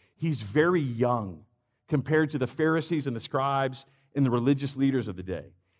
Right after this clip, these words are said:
And he had a terrible habit. He had a terrible habit of saying,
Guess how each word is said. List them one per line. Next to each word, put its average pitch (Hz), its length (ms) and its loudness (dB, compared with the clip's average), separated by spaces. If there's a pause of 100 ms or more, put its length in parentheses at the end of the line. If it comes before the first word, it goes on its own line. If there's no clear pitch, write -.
(200)
And 120 100 -2
he 185 200 2
had 254 120 2
a - 60 -2
terrible 143 480 -2
habit. 90 340 -10 (800)
He 185 100 0
had 208 80 6
a 135 60 0
terrible 226 420 2
habit 139 480 -2
of 123 80 -8
saying, 131 460 0